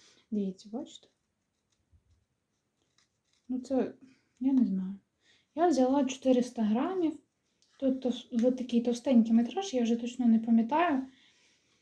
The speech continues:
Але, ну, я навіть не знаю, я ще не в'язала зразка. Може, там трапиться якесь диво, е, але, ну,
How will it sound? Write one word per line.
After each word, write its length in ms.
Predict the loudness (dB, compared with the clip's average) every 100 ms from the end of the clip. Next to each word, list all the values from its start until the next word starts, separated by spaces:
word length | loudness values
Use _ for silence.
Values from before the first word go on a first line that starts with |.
| _ _ -12 -12 -4
Але, 460 | 2 4 4 4 4
ну, 380 | 4 4 4 2 -2 -20 -20 _ _
я 160 | 0 2
навіть 240 | 2 2
не 80 | 2
знаю, 280 | 2 2 2
я 100 | 0
ще 160 | 2
не 100 | 2
в'язала 440 | 2 4 4 4 4
зразка. 640 | 2 0 -2 -2 -2 -2 -10 _ _ _ _ _ _ -16 2
Може, 380 | 6 6 4 0
там 200 | 0 0
трапиться 560 | -2 -4 -2 -2 -2
якесь 340 | -4 2 2 4
диво, 560 | 4 2 4 2 0 -8 -20 -20 _
е, 120 | -8 0
але, 640 | 2 4 2 2 2 2 2
ну, 540 | 2 2 2 -2 -2